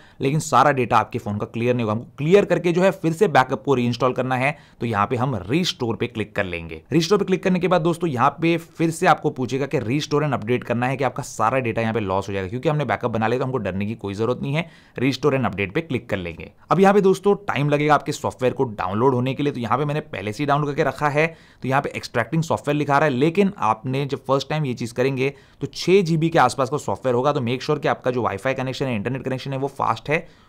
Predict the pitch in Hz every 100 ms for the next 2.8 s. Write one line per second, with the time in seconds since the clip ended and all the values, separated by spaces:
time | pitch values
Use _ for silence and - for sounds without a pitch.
0 | - 117 - 180 123 - 139 127 135 123
1 | 110 143 151 127 160 143 117 147 131 123
2 | 127 123 139 107 131 139 156